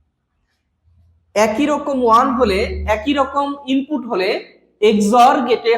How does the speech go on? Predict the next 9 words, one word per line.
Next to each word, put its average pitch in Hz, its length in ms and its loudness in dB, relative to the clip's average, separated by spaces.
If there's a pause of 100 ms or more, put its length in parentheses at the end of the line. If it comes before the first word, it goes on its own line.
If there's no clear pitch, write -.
হয় 185 220 2 (100)
জিরো, 180 220 0 (680)
but 220 240 4 (720)
এটা 196 160 0
যেহেতু 285 340 -2 (220)
এক্স 220 220 2
অর 294 80 -2
এর 302 140 -8
সাথে 269 180 -10